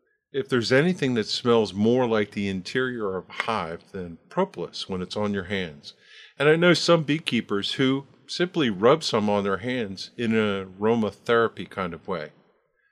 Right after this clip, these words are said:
Another way you could do it is just keep it in your car. And on a warm day, the whole interior will smell like a beehive.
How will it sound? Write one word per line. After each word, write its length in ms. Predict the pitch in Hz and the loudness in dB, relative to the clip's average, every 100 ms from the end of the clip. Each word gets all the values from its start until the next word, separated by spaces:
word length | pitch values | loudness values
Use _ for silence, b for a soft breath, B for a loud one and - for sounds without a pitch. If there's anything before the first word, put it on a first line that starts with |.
| _ _ | _ _
Another 340 | 113 123 160 202 | 2 8 8 8
way 140 | 131 | 8
you 100 | 107 | 4
could 160 | - 107 | -2 -2
do 160 | 104 | 0
it 100 | 98 | -2
is 120 | 98 - | -4 -6
just 340 | 131 123 - | -6 -4 -4
keep 200 | 156 147 | -2 0
it 100 | 151 | -2
in 40 | |
your 120 | 151 131 | -4 2
car. 380 | 151 160 113 - _ _ _ - | 4 4 2 -10 _ _ _ -4
And 160 | 113 | 2
on 160 | 123 131 | 6 6
a 60 | 113 | 4
warm 480 | 98 120 170 180 | 2 2 4 2
day, 400 | 104 120 127 117 | 4 6 6 4
the 100 | 98 | 0
whole 380 | 92 - 131 147 | 0 4 4 2
interior 720 | 131 117 107 - 147 107 90 | 0 -2 0 0 0 0 -4
will 80 | 87 | -6
smell 340 | - - 107 104 | -6 -4 -2 -2
like 220 | 92 - | -4 -6
a 60 | |
beehive. 600 | 98 117 104 90 73 - | -4 -4 -2 -4 -6 -16